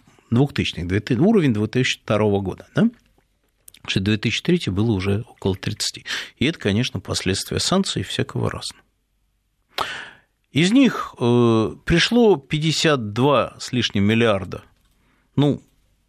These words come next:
э, на, например, десятый год докризисный, э,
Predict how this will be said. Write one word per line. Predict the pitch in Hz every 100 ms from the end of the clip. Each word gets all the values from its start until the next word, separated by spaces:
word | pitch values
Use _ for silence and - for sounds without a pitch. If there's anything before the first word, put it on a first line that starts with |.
| _
э, | 104 101 98 98 98 98 98 95 95 92 92 90 90 90 - _ _ -
на, | 110 101 85 - _ _ _ _ _ _ _
например, | 104 107 120 120 120 127
десятый | 98 120 - 92 82
год | 80 78
докризисный, | 82 - 156 202 196 - - 233 233
э, | 233